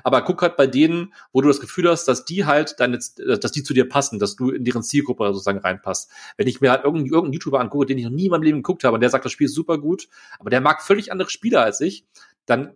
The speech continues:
dann mag der mit seiner Meinung recht haben, aber er trifft trotzdem nicht meinen Geschmack und ich werde am Ende enttäuscht sein. Am Ende ist es natürlich immer die Erwartungshaltung, die dich halt,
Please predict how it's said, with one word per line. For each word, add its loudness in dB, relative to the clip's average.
dann -2
mag 2
der 2
mit -2
seiner 2
Meinung 0
recht 0
haben, 4
aber 6
er 2
trifft -10
trotzdem -2
nicht -4
meinen 0
Geschmack -2
und -10
ich -10
werde 2
am -6
Ende -6
enttäuscht -6
sein. -4
Am -6
Ende 6
ist 2
es -4
natürlich 2
immer 0
die 4
Erwartungshaltung, 0
die -16
dich -6
halt, 0